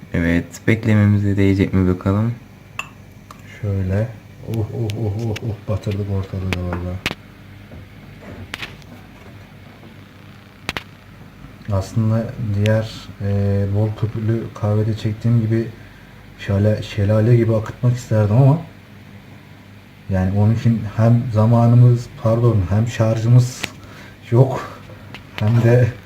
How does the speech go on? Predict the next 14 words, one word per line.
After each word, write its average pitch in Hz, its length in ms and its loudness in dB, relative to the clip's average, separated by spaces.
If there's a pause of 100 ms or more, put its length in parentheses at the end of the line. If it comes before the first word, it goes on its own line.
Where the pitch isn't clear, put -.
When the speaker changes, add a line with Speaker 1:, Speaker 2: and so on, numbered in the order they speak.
(1300)
Speaker 2:
toprak 107 460 -4
fincan 110 360 -2 (440)
çatlamasından - 760 0
da 110 100 2
korkuyorum. 120 580 0 (680)
Gerçi 104 320 -2
hoş 123 320 4
maşallah 123 540 4
var, 117 200 4
çatlamadı, 117 640 2
ateşin 110 480 -2
altını 107 440 -2
da 113 160 -2
biraz, 110 180 0